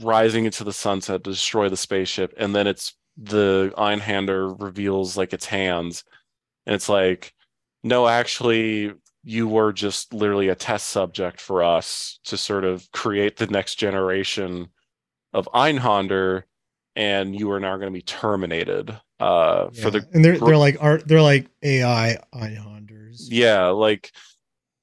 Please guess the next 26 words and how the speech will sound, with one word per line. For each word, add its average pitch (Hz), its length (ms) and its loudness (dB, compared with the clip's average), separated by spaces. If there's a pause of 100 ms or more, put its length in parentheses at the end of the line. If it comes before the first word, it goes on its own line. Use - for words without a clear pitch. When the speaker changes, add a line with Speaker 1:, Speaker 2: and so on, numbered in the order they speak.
(400)
Speaker 1:
it, 139 220 -2
like, 113 260 2
w-, 156 460 -16 (220)
f-, - 320 -12 (500)
rolling 110 540 4
back 101 340 0
onto 95 360 -4
the 95 140 -6
concept 95 560 -4
we 98 80 0
were 92 120 0
talking 123 260 0
about, 90 120 -2
it's - 140 -6
like, 98 160 2
it 95 80 -4
feels 98 300 -2
like 92 300 -4
humanity's 98 1000 -4 (100)
desires 95 920 2 (120)
have 101 200 -6
been 98 220 0
implanted 98 680 -2
into 95 320 -4
the 92 300 -2 (240)
m-, 104 220 -4